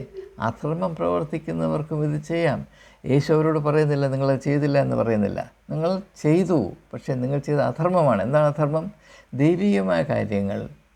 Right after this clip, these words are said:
മാമോൻ്റെ പ്രേരണയിൽ മാത്രം ചെയ്യുന്നതാണ് ആത്മീയമായ അധർമ്മം. യാതൊരു സംശയവും വേണ്ട. ആ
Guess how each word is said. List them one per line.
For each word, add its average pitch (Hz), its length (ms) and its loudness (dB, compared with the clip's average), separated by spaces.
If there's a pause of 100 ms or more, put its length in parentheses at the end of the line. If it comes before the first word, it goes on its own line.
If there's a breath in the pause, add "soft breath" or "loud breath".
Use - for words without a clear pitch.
(480 soft breath)
മാമോൻ്റെ 170 800 2 (220)
പ്രേരണയിൽ 123 580 4
മാത്രം 123 560 0
ചെയ്യുന്നതാണ് 113 600 -2 (280)
ആത്മീയമായ 127 720 0
അധർമ്മം. 107 440 -2 (260)
യാതൊരു 117 220 -4
സംശയവും 131 500 -4
വേണ്ട. 117 200 -4 (760)
ആ 101 140 -6